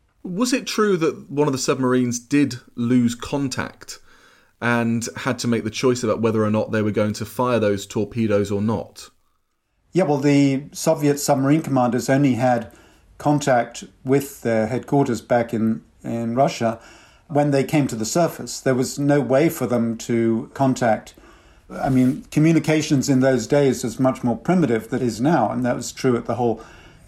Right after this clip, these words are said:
Speaker 2: all communications, including military communications.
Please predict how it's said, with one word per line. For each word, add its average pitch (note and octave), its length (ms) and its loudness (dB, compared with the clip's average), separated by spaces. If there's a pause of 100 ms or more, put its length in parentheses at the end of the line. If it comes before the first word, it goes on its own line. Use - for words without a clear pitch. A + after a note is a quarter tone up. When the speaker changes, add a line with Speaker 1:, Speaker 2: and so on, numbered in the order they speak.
(100)
Speaker 2:
all D#3+ 320 2
communications, A2 1000 -4 (360)
including C3+ 540 2
military D3+ 400 0
communications. A#2 1040 -4